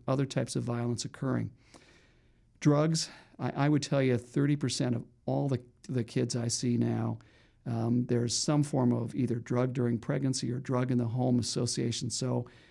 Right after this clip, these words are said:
and different type of drugs like methamphetamines, where there can be more aggressiveness behavior, puts the kids at greater risk for physical abuse. Mental health, parents that are not getting care,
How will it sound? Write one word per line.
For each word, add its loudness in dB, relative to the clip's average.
and 4
different 2
type 0
of 0
drugs 2
like -2
methamphetamines, 0
where -2
there -4
can 0
be -2
more 0
aggressiveness 0
behavior, -2
puts 0
the -2
kids -2
at -4
greater -4
risk -4
for -6
physical -4
abuse. -6
Mental 4
health, 0
parents 0
that 0
are 2
not 0
getting 2
care, -2